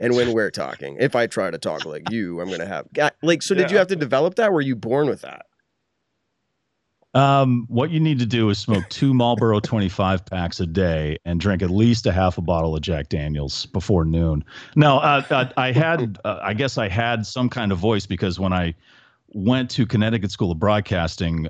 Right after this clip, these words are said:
Speaker 3: I remember one of the instructors there, his name was Tyler, just the one name, the one radio guy name. He worked at W H J Y in Providence. He said, "You know what? You've got a good voice, so you should really, uh, try to work on
Speaker 1: Hmm.
Speaker 3: that and nurture it." And, uh, so they,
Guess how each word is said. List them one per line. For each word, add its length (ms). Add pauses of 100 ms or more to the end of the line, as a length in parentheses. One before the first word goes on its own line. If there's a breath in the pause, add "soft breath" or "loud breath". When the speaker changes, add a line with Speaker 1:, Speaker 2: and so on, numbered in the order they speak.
(100)
Speaker 3:
I 80
remember 320
one 420
of 400
the 600
instructors 640
there, 360 (440 soft breath)
his 120
name 140
was 140
Tyler, 580
just 200
the 60
one 240
name, 320 (140)
the 60
one 180
radio 340
guy 200
name. 240
He 80
worked 240
at 100
W 300
H 180
J 120
Y 140
in 60
Providence. 480
He 60
said, 180
"You 60
know 80
what? 100
You've 120
got 120
a 60
good 180
voice, 300
so 100
you 140
should 200 (200)
really, 360 (580 soft breath)
uh, 400
try 200
to 80
work 300
on 80
Speaker 1:
Hmm. 80
Speaker 3:
that 160
and 80
nurture 360
it." 200
And, 400
uh, 200 (480)
so 260
they, 240